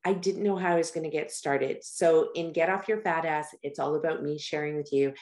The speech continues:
how I went from being sedentary to moving my body to now training to run and bike across the entire North American continent.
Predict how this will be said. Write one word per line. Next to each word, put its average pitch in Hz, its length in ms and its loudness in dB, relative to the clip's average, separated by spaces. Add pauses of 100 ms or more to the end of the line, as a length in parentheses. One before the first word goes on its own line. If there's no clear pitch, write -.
(200)
how 156 340 -2
I 156 300 4
went 156 320 0
from 143 140 -6
being 139 220 0
sedentary 160 800 0
to 143 160 -8
moving 147 340 0
my 151 140 0
body 139 460 0
to 139 100 -6
now 139 160 -2
training 156 540 -4
to 151 100 -6
run 139 220 -2
and 139 160 -4
bike 131 260 -2 (400)
across 214 640 2 (380)
the 226 200 6
entire 170 760 2 (260)
North 156 320 0
American 147 560 -2
continent. - 500 -2